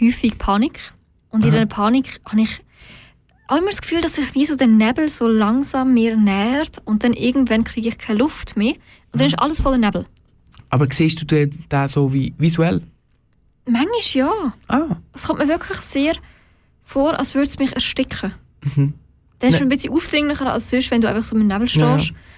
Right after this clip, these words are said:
Speaker 1: Aber ich glaube, es geht auch sehr vielen Leuten so, die das gar nicht merken.
Speaker 2: Mhm.
Speaker 1: Weil Panik ist auch so etwas, was eigentlich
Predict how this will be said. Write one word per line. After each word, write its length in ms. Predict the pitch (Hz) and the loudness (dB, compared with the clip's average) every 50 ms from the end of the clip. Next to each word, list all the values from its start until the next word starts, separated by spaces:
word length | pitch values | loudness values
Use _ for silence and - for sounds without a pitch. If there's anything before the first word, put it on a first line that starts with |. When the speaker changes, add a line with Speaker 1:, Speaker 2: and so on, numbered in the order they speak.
| - - - - _ _ _ _ _ _ _ | -20 -20 -20 -20 _ _ _ _ _ _ _
Speaker 1:
Aber 160 | - 233 233 285 | -2 0 2 2
ich 80 | - | 2
glaube, 180 | - 285 294 294 | 2 0 0 0
es 100 | 294 - | -2 -2
geht 200 | - 277 262 - | -2 -2 0 0
auch 120 | - 247 240 | 0 0 0
sehr 220 | 233 - 262 254 | 0 0 0 0
vielen 480 | 294 - - 254 254 285 320 349 330 320 | -2 -2 0 2 2 4 4 2 2 2
Leuten 200 | 320 330 359 - | 0 0 -2 -4
so, 240 | - - 285 339 - - - _ _ _ _ _ _ _ _ _ _ _ _ - - | -2 -2 -2 -2 -4 -8 -16 _ _ _ _ _ _ _ _ _ _ _ _ -4 0
die 80 | - | 0
das 160 | 269 226 220 - | 2 2 2 2
gar 100 | 240 214 | 2 2
nicht 120 | 202 190 | 2 2
merken. 360 | 190 214 277 - - 196 170 | 0 -2 -2 -4 -2 0 2
Speaker 2:
Mhm. 200 | 147 147 147 151 151 - - - _ _ _ _ _ _ _ _ _ _ _ _ _ | 2 4 2 2 0 -4 -12 -20 _ _ _ _ _ _ _ _ _ _ _ _ _
Speaker 1:
Weil 240 | - 214 220 220 | -2 0 0 0
Panik 320 | 214 - 226 220 247 269 247 | 0 0 0 2 2 2 0
ist 120 | 240 226 240 | 0 0 0
auch 80 | 233 | 0
so 80 | 233 247 | 0 0
etwas, 260 | 240 233 - 226 - | -2 -2 -2 -4 -4
was 160 | - 208 202 | -4 -4 -4
eigentlich 240 | - - 196 202 - | -4 -4 -4 -4 -6